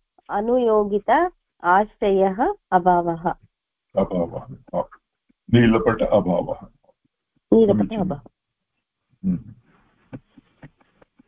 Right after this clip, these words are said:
Speaker 2: तर्हि अत्र स्थगयामः। अ, अग्रिमविषयः अग्रिमपाठे स्वीकुर्मः। तर्हि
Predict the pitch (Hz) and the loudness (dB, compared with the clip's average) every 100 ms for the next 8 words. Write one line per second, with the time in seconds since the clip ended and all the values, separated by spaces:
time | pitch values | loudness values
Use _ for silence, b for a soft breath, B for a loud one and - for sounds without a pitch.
0 | _ 117 107 127 117 - 139 143 - 123 | _ -10 2 4 4 2 0 0 0 0
1 | 127 127 131 113 110 - 104 98 98 - | 2 2 2 0 -4 -6 -4 -2 -4 -4
2 | 98 110 123 131 113 - 107 104 107 - | -2 0 2 2 0 0 0 0 -2 -6
3 | _ _ _ _ _ _ _ _ _ _ | _ _ _ _ _ _ _ _ _ _
4 | _ 107 110 113 113 104 101 98 98 92 | _ 2 4 4 2 0 -2 2 -2 0
5 | 95 - 90 127 - 123 - _ _ _ | -2 -2 -2 -2 -2 -10 -16 _ _ _
6 | _ _ _ - _ _ _ _ _ _ | _ _ _ -20 _ _ _ _ _ _
7 | 117 - 113 | 0 4 4